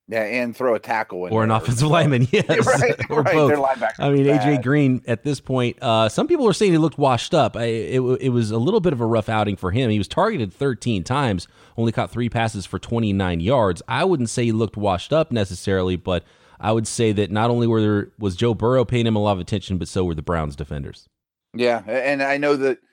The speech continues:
Speaker 1: the Brown family who own the Bengals, I think, wanna keep guys like A J Green and Geno Atkins, who they missed him too, by the way, um, you know, for the long haul. But if you could get a pick for Green and get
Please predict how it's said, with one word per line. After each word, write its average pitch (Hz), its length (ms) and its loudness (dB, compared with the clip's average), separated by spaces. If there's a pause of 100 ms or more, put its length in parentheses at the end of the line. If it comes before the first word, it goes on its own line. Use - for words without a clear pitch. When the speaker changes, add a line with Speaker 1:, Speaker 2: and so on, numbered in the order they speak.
(360)
Speaker 1:
the 127 120 -4
Brown 139 500 -2
family 139 480 -4
who 127 160 -2
own 139 200 -2
the 123 60 -6
Bengals, 117 540 -4
I 110 140 -2
think, 110 240 -12
wanna 110 240 -8
keep - 420 -10
guys 120 380 0
like 120 200 0
A 120 140 0
J 117 220 -2
Green 117 500 -2
and 92 320 -6
Geno 123 300 -2
Atkins, 113 600 -4
who 98 380 -8
they 113 220 0
missed 101 260 -4
him 101 220 -4
too, 95 200 -6
by 78 200 -8
the 80 80 -12
way, 82 260 -8 (460)
um, 101 340 -2
you 110 60 -4
know, 104 80 0
for - 80 -4
the 117 60 2
long 113 320 2
haul. 113 300 4
But 110 200 0
if 107 120 -6
you 190 120 -6
could 120 180 -2
get 123 140 2
a 98 60 0
pick - 360 -4
for 104 160 -8
Green 110 480 -6
and 95 320 -6
get 110 240 -2